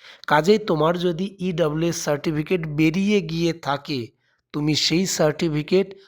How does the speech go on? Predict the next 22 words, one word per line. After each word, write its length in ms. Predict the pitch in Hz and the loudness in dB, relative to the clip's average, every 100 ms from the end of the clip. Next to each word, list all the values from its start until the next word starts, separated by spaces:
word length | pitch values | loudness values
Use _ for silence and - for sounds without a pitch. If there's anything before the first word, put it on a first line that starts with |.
| _ _ | _ _
অবশ্যই 720 | 135 143 147 185 - - 196 220 | 0 2 4 2 0 0 0 0
সঙ্গে 440 | - 160 156 151 | 0 0 0 -2
করে 380 | - 156 226 - _ _ - | 0 0 0 -6 _ _ -12
নিয়ে 340 | 139 139 135 | -6 -2 0
যাবে। 300 | 117 104 92 104 _ _ _ | 0 -4 -8 -14 _ _ _
হতেই 340 | - 165 247 | -2 2 2
পারে 280 | 247 220 214 | 4 2 2
যে 140 | 185 190 | 0 -2
তুমি 280 | 185 165 | -2 -2
জেনারেল 480 | 160 156 156 147 147 | -2 -2 -2 0 -2
হিসাবে 380 | 135 147 170 165 | -2 -4 -4 -2
আবেদন 400 | 151 160 156 160 | -2 -2 -2 -4
করেছো, 460 | 147 147 135 127 110 _ _ | -4 -4 -4 -6 -12 _ _
অসুবিধা 520 | - 202 220 196 165 139 | -2 -2 -2 -2 -2 -2
নেই, 260 | 110 98 _ _ _ - | -4 -10 _ _ _ -6
সার্টিফিকেট 680 | - 180 185 196 196 220 - | 0 2 2 -2 -2 -2 -2
তোমাকে 360 | 185 180 202 | 0 0 0
নিয়ে 280 | 214 208 220 | -2 0 0
যেতে 240 | 175 156 127 | 0 0 0
হবে 300 | 104 95 101 _ _ _ | -2 -6 -12 _ _ _
ভেরিফিকেশনের 840 | 151 151 160 139 156 - 147 139 120 | 0 2 2 -2 -2 -2 0 -2 -2
দিন, 280 | 117 95 | -4 -6